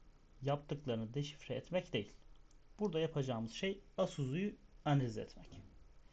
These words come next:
Asuzu'da sizlerle paylaşmış olduğum düşüş grafiğim nerede? Burada. Birinci ve ikinci fiyatı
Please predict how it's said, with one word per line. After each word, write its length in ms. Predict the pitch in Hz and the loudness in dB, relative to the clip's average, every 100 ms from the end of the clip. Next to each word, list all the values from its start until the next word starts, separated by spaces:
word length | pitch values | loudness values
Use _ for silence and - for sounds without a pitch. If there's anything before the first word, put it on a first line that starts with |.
| - - - - 180 | -20 -20 -20 0 4
Asuzu'da 520 | 208 - 147 123 123 | 4 2 -2 0 0
sizlerle 480 | - 135 180 147 127 | -2 2 4 4 2
paylaşmış 600 | - 170 135 - - - | 2 4 2 -2 -10 -2
olduğum 520 | 175 147 160 175 143 | 0 0 -2 -2 -2
düşüş 380 | 147 190 - - | -2 -2 -4 -2
grafiğim 580 | 127 113 139 151 202 - - 160 | -2 -2 -2 -2 -4 -10 -4 4
nerede? 420 | 156 113 160 147 | 6 6 4 2
Burada. 300 | 110 98 - - - - - - - - - - - - - - - - - - - - - - - - - | 0 -4 -10 -18 -20 -20 -20 -20 -20 -20 -20 -20 -20 -20 -20 -20 -20 -20 -20 -18 -18 -18 -18 -18 -18 -18 2
Birinci 360 | 147 160 170 202 | 4 6 6 6
ve 80 | |
ikinci 300 | 190 185 185 | 4 2 -2
fiyatı 500 | 202 175 170 208 208 | 0 0 2 2 2